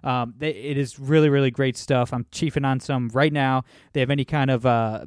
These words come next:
battery mod, tank, any kind of coils or atomizers, anything you need for your vape setup, they have. If you're in Northwest Ohio, they have physical locations in Perrysburg and Holland, Ohio. Uh, if not, uh, you can check them out at premier vapor and lounge dot com. That is premier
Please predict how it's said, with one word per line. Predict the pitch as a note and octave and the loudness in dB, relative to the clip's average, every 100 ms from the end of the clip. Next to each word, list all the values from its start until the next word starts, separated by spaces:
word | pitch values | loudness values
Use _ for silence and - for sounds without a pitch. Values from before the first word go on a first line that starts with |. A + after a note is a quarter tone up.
| - | -2
battery | C#3+ C#3+ C#3 C3+ | 2 2 2 2
mod, | C3 C3 C3 C3 B2 - _ - | 2 4 4 2 -2 -16 _ -4
tank, | D#3+ D3 C#3+ - _ _ | 0 0 -2 -8 _ _
any | C#3 C3 | -4 -2
kind | C#3+ | -2
of | C3 | 0
coils | D#3 D3+ C#3+ C3+ | 2 4 4 2
or | C3+ | 2
atomizers, | C#3+ C#3+ C#3 C3+ C3 | 2 2 2 0 -2
anything | D3 E3 D#3+ F3 | -4 -4 -2 -2
you | D#3+ | -2
need | D#3 | -2
for | - D3 | -2 -2
your | |
vape | B2+ C3+ - | 0 -2 -2
setup, | D3 B2+ A#2+ | -2 -2 -2
they | A#2 C#3+ | -2 0
have. | C3 B2+ B2 A#2+ - - - | 0 0 0 -2 -12 -20 -10
If | D3+ D#3+ | -8 -2
you're | E3+ | -2
in | D#3 | 0
Northwest | D#3 - D#3+ - | 0 0 -2 0
Ohio, | D3 D#3+ D3 | 0 2 2
they | C3+ | -2
have | - | 0
physical | D3 C#3+ D3+ | -2 0 0
locations | C#3 C3 D3+ C3+ C#3+ A#2+ | 2 0 -2 -2 -2 -4
in | |
Perrysburg | A2 C#3+ D#3 D3+ D#3+ D#3 D3 - | -4 -2 -2 0 0 0 0 -4
and | C#3 A#2+ | -4 -2
Holland, | C#3 C#3 B2+ | -2 0 -2
Ohio. | A2 D3+ F3+ F#3+ - _ _ _ _ _ _ _ - - _ | 0 4 4 2 -4 _ _ _ _ _ _ _ -20 -20 _
Uh, | C#3 B2+ | -2 -2
if | C3+ C#3+ | -2 0
not, | C#3+ E3 - _ _ - | 0 0 -4 _ _ -4
uh, | C#3+ C3 | 0 0
you | C3+ | 0
can | D3 B2+ | -4 -2
check | D3+ C3+ | -4 0
them | D3 C#3 | 0 0
out | C3+ C3+ C#3 _ _ _ _ - | -2 -2 -2 _ _ _ _ -6
at | C#3 B2 | -6 -4
premier | C#3+ C3+ C#3 C3+ | -4 0 2 2
vapor | B2+ C3 C#3 | 0 -2 -2
and | B2 B2 | -4 -4
lounge | B2 A#2+ A2+ | -2 -2 -2
dot | C#3 B2 B2 | -4 -4 -4
com. | C3+ G#2+ G2+ | -6 -6 -6
That | G#2+ | -6
is | G#2+ | -8
premier | - - C#3 D3 D3 | -10 -6 0 2 2